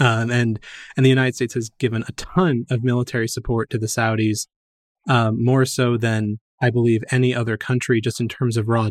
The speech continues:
dollar value over the years. And the Saudis have also been one of the worst abusers of human rights, both at home and also, uh,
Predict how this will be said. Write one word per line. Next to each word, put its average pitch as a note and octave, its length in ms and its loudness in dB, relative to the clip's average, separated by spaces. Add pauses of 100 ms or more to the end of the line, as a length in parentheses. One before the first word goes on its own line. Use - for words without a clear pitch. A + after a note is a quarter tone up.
dollar A#2 380 2
value G#2+ 400 -4
over G#2+ 220 -4
the G#2 100 -6
years. B2+ 640 -2 (720)
And B2 480 4 (140)
the C3 80 2
Saudis B2+ 400 2
have A2+ 100 -2
also A2+ 240 -2
been G#2+ 400 -2
one B2+ 140 2
of A#2 100 0
the A#2+ 80 0
worst C3 400 0
abusers A#2 440 -2
of G2+ 100 -8
human A2 240 -4
rights, G#2 340 -4
both A2 180 -4
at - 100 -8
home F#3 440 2
and C3+ 100 0
also, A#2+ 540 -4 (460)
uh, A2+ 260 2